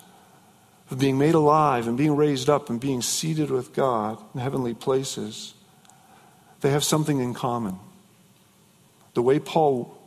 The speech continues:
puts them into words here, they all have something in common. They're all experiences we share together with Jesus.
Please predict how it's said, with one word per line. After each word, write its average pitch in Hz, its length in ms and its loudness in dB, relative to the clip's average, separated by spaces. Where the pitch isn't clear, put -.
puts - 220 -4
them 139 140 -4
into 120 140 -2
words 139 380 0
here, 101 240 -2
they 113 120 2
all 123 200 2
have 147 100 -2
something 131 280 -4
in 110 120 -2
common. 113 460 -4
They're 113 160 2
all 139 440 2
experiences 123 840 -4
we 98 100 -6
share 120 800 0
together 110 640 -4
with 98 260 -8
Jesus. 104 840 -10